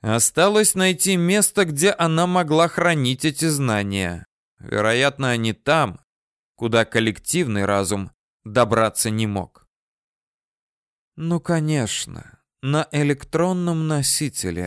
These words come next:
а при необходимости запускала на изолированном устройстве и работала. Возможно, версия понравилась, где может быть это устройство. Здесь, на корабле, но где?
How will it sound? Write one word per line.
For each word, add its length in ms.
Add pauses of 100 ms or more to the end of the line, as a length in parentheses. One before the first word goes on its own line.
а 160
при 200
необходимости 920
запускала 680
на 200
изолированном 720
устройстве 760
и 180
работала. 880 (1200)
Возможно, 1120
версия 520
понравилась, 840
где 320
может 340
быть 220
это 160
устройство. 960 (880)
Здесь, 760
на 160
корабле, 760
но 300
где? 680